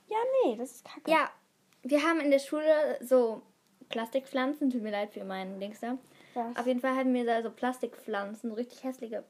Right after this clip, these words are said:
Speaker 1: Oh.
Speaker 2: Also es war, es ist eine Pflanze, die sieht eigentlich voll echt aus, aber die fühlt sich halt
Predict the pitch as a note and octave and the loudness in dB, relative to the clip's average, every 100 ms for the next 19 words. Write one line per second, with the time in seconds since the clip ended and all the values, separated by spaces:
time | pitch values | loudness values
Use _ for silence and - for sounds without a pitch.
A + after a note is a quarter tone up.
0 | A#3+ A3 F#3+ D3+ B3 A#3 A3 - A3+ - | -4 -2 0 0 2 2 0 -2 -6 -4
1 | - G#3+ G#3+ A3 A3 A#3 A#3 - C#4+ C4 | -2 -2 -2 -6 -6 -6 -4 0 2 0
2 | A#3 G3+ A3 G#3 G#3+ G#3 G3+ G#3 G3 G3 | 0 -2 -2 -4 -6 -6 -8 -10 -8 -8
3 | F#3+ | -8